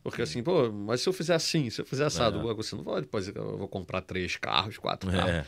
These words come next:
Speaker 2: é.
Speaker 1: Você vai, o orçamento, <laughs> dependendo do modelo do carro,
Speaker 2: É isso.
Speaker 1: o orçamento do, do produto vai, vai embora.
Speaker 2: E a-, e aí,
Speaker 1: Mas
Speaker 2: enfim,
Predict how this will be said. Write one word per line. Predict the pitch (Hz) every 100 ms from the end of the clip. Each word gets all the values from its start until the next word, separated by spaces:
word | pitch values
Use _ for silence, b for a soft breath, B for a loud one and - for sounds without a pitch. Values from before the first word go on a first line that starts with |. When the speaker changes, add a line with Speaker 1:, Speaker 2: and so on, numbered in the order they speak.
| -
Speaker 2:
é. | 82
Speaker 1:
Você | 113
vai, | 104 101 120
o |
orçamento, | 147 123 - 160 156 - - 208
<laughs> |
dependendo | 165 131 143 143
do | 151
modelo | 147 131 151 127
do |
carro, | 123 - - - 85
Speaker 2:
É | 92
isso. | 87 76 -
Speaker 1:
o |
orçamento | 147 143 151 123 110 117 127
do, | 135 139 131 123
do | 127
produto | - 131 107 113 -
vai, | 151 151 208
vai | 302 -
embora. | 339 339 - - 117 B B B B -
Speaker 2:
E | 117
a-, | 107 107
e |
aí, | 110 107 95
Speaker 1:
Mas | 101
Speaker 2:
enfim, | 131